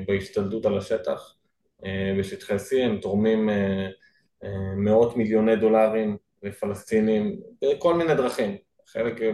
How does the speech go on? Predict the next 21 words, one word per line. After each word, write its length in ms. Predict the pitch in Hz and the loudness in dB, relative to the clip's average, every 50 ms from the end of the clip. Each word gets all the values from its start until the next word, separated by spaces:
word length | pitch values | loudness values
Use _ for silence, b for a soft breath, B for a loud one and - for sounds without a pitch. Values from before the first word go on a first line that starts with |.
| 107 104 | 0 0
בדרכים, 640 | 107 104 104 107 110 107 107 - 120 117 117 117 117 | 0 0 2 2 0 0 0 -2 -2 -4 -2 -2 -2
אה, 140 | 117 113 | -2 -2
של 160 | 113 110 107 104 | -2 -4 -8 -8
סיוע 320 | - - 120 120 117 117 | -8 -6 -2 0 2 2
הומניטרי, 760 | 120 117 113 110 113 107 - - 143 143 147 143 143 135 127 113 | 4 4 2 0 0 -2 0 2 4 4 4 2 2 2 2 0
אנחנו 180 | 107 110 110 | 0 -2 -4
מביאים 200 | 104 110 107 107 | -4 -2 -2 -2
להם 180 | 107 104 104 107 | -2 -2 -2 -2
רק 200 | 110 - - 139 | -2 -4 -4 -6
מים, 380 | 143 156 160 156 147 139 123 | -6 -4 -2 -2 -2 -2 0
בונים 280 | 110 110 110 113 117 120 | 0 0 0 0 0 2
להם 220 | 117 113 113 113 | 2 2 2 2
מבנים, 580 | 113 110 107 123 151 175 175 175 170 165 156 156 - b b b b b b b _ _ - | 0 -4 -4 -4 -4 -2 -2 -2 -2 -4 -8 -10 -14 b b b b b b b _ _ -10
וכל 200 | - - 117 - | -2 2 2 4
זה 80 | 165 - | 4 2
בשטחי 360 | - - - - - - 156 | 0 -2 -8 -12 -2 -2 -2
C, 440 | 151 - - 139 104 - - - _ - _ - - | -2 0 -2 -4 -4 -4 -6 -18 _ -20 _ -14 -10
בונים 320 | 190 202 104 110 117 120 117 | -6 -2 -2 0 0 2 0
להם 120 | 117 110 | 0 0
בתי 220 | 113 113 - 123 | 0 0 -2 -4
ספר, 520 | - - 160 160 160 - 170 151 139 - | -2 -2 -2 -2 -2 2 4 4 4 2